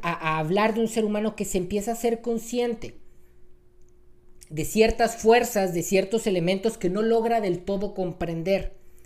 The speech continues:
También en esos, en esos años, eh, se, se empiezan a existir o empiezan a evidenciarse, eh, eh, seres humanos que empiezan a generar arte,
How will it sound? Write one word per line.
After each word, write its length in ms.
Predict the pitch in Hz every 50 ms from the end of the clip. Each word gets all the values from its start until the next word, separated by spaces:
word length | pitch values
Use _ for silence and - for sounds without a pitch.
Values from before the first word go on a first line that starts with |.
| - - - - - - - - - - - - - - -
También 340 | 196 185 180 190 220 226
en 140 | 247 247 247
esos, 340 | 247 240 240 254 240 233 - -
en 120 | 190 185
esos 300 | 196 196 - 233 226 -
años, 480 | 226 226 233 240 220 202 190 190 - -
eh, 240 | - 175 170 156 170
se, 220 | - - 180 170
se 180 | - 190 175 170 -
empiezan 400 | - 180 175 190 202 202 240 240
a 40 | 233
existir 460 | 233 - - 175 165 - - 220 226
o 60 | 220
empiezan 340 | 214 - 208 202 196 220 214
a 60 | 214
evidenciarse, 800 | 208 190 175 165 156 151 - - 208 202 220 233 - - 170 156 151 - - - - - - -
eh, 420 | 180 170 175 151 - 175 170 165
eh, 120 | - 170 165
seres 300 | - - 214 226 220 -
humanos 300 | 220 208 214 214 214 -
que 100 | - 202
empiezan 320 | 175 185 190 185 214 220
a 80 | 214 196
generar 520 | - 196 170 160 156 170 175 196 208 - - - - - - -
arte, 440 | - - - - - 160 139 -